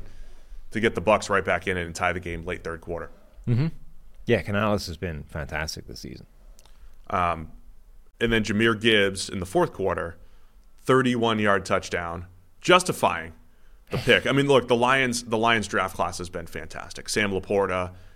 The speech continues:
Speaker 1: he had nine catches for sixty-five yards. Brian Branch.
Speaker 2: Despite clearly not being a hundred percent
Speaker 1: Yeah,
Speaker 2: yet.
Speaker 1: still playing hurt. Brian Branch playing great football as a slot safety hybrid. And Jahmyr Gibbs has been an incredible playmaker for this offense.
Speaker 2: Yeah,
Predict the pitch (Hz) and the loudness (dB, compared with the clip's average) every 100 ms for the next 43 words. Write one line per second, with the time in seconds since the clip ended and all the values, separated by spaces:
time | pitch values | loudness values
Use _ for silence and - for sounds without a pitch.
0 | - 123 110 98 95 95 92 92 92 - | -8 4 4 4 0 -2 -2 -4 -2 -4
1 | 85 95 - 90 90 90 90 87 - 104 | -4 -8 -10 -6 -6 -4 -6 -6 -4 -2
2 | 101 92 87 90 90 - - - - 87 | -2 -2 -8 -8 -6 -8 -8 -4 -4 -4
3 | - 104 87 82 80 92 80 87 78 98 | -4 -2 -2 -4 -4 -4 -2 -4 -4 -2
4 | 87 117 76 - - 123 - 113 101 95 | 2 2 0 -4 0 0 2 0 2 2
5 | 92 90 - - - - - 113 113 107 | 0 0 -6 -20 -20 -18 -4 4 4 4
6 | 95 101 98 - 107 92 90 95 82 - | 2 2 2 0 -2 -2 0 -2 -2 -4
7 | 92 95 92 92 87 95 90 - - 117 | 0 2 2 2 0 -4 -4 -8 -6 0
8 | 107 92 107 101 98 92 92 92 92 90 | 0 2 -2 -2 -4 0 0 2 -2 -2
9 | 92 92 147 123 127 101 107 98 92 95 | -4 -2 -2 2 2 2 0 -2 0 -2
10 | 92 92 92 92 - - - - - 95 | 0 -6 -8 -12 -16 -18 -20 -20 -10 -8
11 | 92 101 90 87 87 76 78 78 - - | 0 0 0 -2 -4 -6 -10 -12 -14 -14
12 | - - - - - - - 113 | -14 -16 -16 -16 -16 -16 0 6